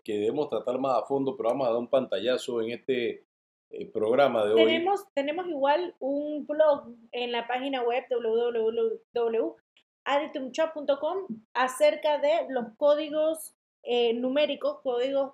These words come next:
Speaker 2: de Grabovoi. Pueden pasar a
Speaker 1: ¿Quién es
Speaker 2: visitarlo.
Speaker 1: Grabovoi? Grabovoi es un matemático y físico ruso que ha diseñado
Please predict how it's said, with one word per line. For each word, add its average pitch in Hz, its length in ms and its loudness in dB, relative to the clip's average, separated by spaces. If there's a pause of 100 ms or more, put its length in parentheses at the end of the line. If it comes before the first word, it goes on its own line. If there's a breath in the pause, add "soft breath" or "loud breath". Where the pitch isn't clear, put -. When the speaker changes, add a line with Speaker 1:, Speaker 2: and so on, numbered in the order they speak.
Speaker 2:
de 254 260 0
Grabovoi. 233 760 0 (380)
Pueden 277 280 4
pasar 240 260 -2
a 247 40 2
Speaker 1:
¿Quién 185 120 6
es 180 60 8
Speaker 2:
visitarlo. 165 260 8
Speaker 1:
Grabovoi? 170 380 4
Grabovoi 113 560 0
es 151 100 -2
un 151 160 -4
matemático 127 840 -4
y 104 60 -6
físico 120 720 -4 (420)
ruso 123 760 4 (440)
que 120 440 -6
ha 170 260 4
diseñado 139 680 2